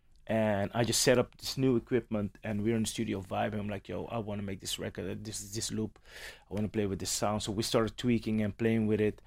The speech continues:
and yeah, we had the record. I released it on Dirty Dutch back then.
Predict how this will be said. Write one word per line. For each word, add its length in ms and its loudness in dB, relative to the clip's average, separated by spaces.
and 340 -2
yeah, 240 8
we 160 -2
had 200 6
the 80 0
record. 340 0
I 80 10
released 400 8
it 80 4
on 140 8
Dirty 220 6
Dutch 260 2
back 220 2
then. 380 2